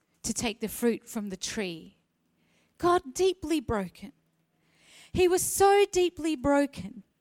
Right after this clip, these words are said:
that he gave a man that he knew he could trust to restore relationship with humanity. And that was his own son.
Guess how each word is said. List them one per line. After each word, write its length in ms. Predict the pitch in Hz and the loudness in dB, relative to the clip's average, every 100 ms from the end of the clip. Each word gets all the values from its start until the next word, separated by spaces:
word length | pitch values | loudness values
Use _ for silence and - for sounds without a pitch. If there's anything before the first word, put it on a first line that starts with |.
| _ _ _ _ - | _ _ _ _ -6
that 160 | 311 | -2
he 80 | 330 | -2
gave 380 | 247 349 359 330 | 0 2 2 2
a 80 | 311 | 0
man 420 | 294 277 269 247 | 0 0 0 -2
that 140 | 247 | -4
he 140 | 254 262 | -2 0
knew 260 | 277 277 | 2 2
he 140 | 240 254 | 0 -4
could 200 | - 220 | -6 -8
trust 760 | - 269 208 175 - - - - _ - | -2 0 0 -2 -12 -14 -16 -20 _ -4
to 180 | 262 240 | 0 0
restore 800 | 233 - - 269 269 220 185 185 _ - _ 247 | 0 -4 -4 -6 -2 0 -2 -4 _ -20 _ -2
relationship 680 | 240 247 247 247 - 226 - | 2 2 2 -2 -4 -6 -6
with 260 | 220 - | -10 -6
humanity. 600 | 220 214 208 208 208 220 _ _ _ _ _ _ _ - | -4 -2 -4 -6 -10 -18 _ _ _ _ _ _ _ -6
And 120 | 330 | -2
that 160 | 349 339 | -2 0
was 160 | 330 | -2
his 160 | 302 302 | -2 -2
own 260 | 277 247 226 | -2 -2 -4
son. 560 | - 247 247 190 214 | -4 -4 -4 -6 -10